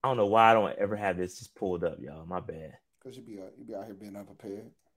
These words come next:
Speaker 1: Yeah, super unprepared.
Speaker 2: But it's okay.
Speaker 1: It's like I almost forget.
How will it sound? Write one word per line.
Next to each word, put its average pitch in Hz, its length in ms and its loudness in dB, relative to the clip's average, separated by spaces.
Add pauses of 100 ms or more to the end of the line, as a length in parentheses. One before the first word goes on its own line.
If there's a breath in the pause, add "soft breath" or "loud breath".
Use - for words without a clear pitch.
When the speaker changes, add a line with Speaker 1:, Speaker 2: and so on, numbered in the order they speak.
(160)
Speaker 1:
Yeah, 92 260 -6
super 107 460 -6
unprepared. 85 600 -8 (380)
Speaker 2:
But - 120 -18
it's - 120 -18
okay. - 260 -18 (4000)
Speaker 1:
It's - 80 -10
like 92 120 -2
I 95 100 8
almost 98 260 2
forget. 95 400 -4